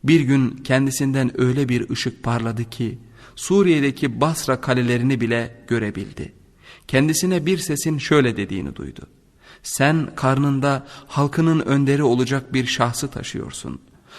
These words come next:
Doğduğunda şöyle de, onu her türlü kötülükten Allah'ın koruması altına emanet ediyorum ve adını Muhammed koy." Birkaç hafta sonra çocuk dünyaya geldi.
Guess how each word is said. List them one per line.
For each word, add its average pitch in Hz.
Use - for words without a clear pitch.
Doğduğunda 165
şöyle 139
de, -
onu 170
her 190
türlü 131
kötülükten 120
Allah'ın 147
koruması 135
altına 123
emanet 120
ediyorum 76
ve 117
adını 120
Muhammed 117
koy." -
Birkaç 160
hafta 120
sonra 120
çocuk 120
dünyaya 104
geldi. -